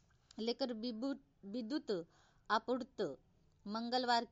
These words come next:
की सुबह छह से ग्यारह बजे तक बाधित रहेगी। एसडीओ शेखर सिंह ने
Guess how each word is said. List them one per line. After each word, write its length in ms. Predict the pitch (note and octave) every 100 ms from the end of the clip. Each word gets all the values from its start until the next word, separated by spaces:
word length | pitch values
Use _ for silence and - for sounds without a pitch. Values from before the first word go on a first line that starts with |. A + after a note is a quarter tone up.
| -
की 220 | B3+ A3
सुबह 400 | - A#3+ A#3 A#3+
छह 260 | G#3+ B3+ B3
से 320 | C#4 E4 G4+ _ _ _ _ _
ग्यारह 300 | G#3 A#3 A#3
बजे 220 | A3+ A3 A#3
तक 380 | - - -
बाधित 560 | F3 D#3+ G#3 G3+ A#3+ A#3+
रहेगी। 520 | G3+ F#3 F#3 F3+ C#3+ - - E3+ F#3+ F#3+ -
एसडीओ 920 | A#3+ C#4+ F#3 B3+ C4 - C4+ C4 G#3+ F3+
शेखर 400 | - A#3 - B3+
सिंह 300 | - C4 B3
ने 280 | A#3+ D#3+